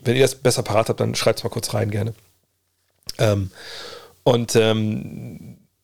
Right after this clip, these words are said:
das war dann auch so, sagt so, wo man dachte, ach fuck, ne, da kann ja eigentlich die Fans in Charlotte nicht dafür, ne, das,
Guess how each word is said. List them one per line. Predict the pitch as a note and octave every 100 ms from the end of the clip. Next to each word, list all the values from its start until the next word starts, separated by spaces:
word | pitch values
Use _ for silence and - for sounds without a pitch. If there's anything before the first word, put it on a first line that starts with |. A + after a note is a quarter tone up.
| _ _
das | - B2+
war | C3
dann | B2
auch | B2
so, |
sagt | A2+ -
so, | A2+
wo |
man | A2
dachte, | G#2+ A2+
ach | G#2
fuck, | - A#2+ -
ne, | A2+
da | A2 A2
kann | - - B2+
ja |
eigentlich | A2+
die | B2
Fans | - C3 A2+
in | G2+
Charlotte | B2 B2+ -
nicht | A#2+ -
dafür, | A#2+ - A#2+ A#2 A2
ne, | A2
das, | A2+ G#2+ -